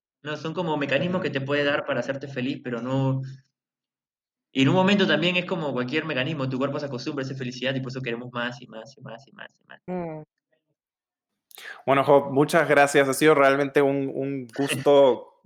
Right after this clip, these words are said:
Speaker 2: conocerte, eh, conocer tu trabajo. Eh, me, me, me gusta ver que hay, que hay gente que, que, que está tratando de,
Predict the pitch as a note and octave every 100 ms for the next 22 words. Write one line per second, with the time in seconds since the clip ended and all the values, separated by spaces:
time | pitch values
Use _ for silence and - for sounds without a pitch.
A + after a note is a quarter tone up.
0 | - B2 A2+ G#2+ C3+ C3+ C3 D3 D3 C3
1 | B2 A#2 A2 G#2 G2 - _ A2+ A2+ B2
2 | A#2 C#3+ A#2 A2+ A#2+ C3 - C#3 C#3 C#3+
3 | - _ _ _ B2 A#2 A2 G#2 G#2 G#2
4 | G2+ G2 F#2+ F#2 _ _ A2+ A#2 A#2 A#2
5 | A2 G#2+ G2+ - A#2+ A#2+ A2+ B2 A#2+ C3
6 | - C#3+ C#3+ C#3 C#3 C3 C3 B2+ B2+ B2+
7 | C3 B2 A#2+ G#2 - - - A2 G#2 F#2+
8 | - A2 - A#2+ B2+ C3 C3 C3 C3+ B2+
9 | A#2 G#2+ F#2+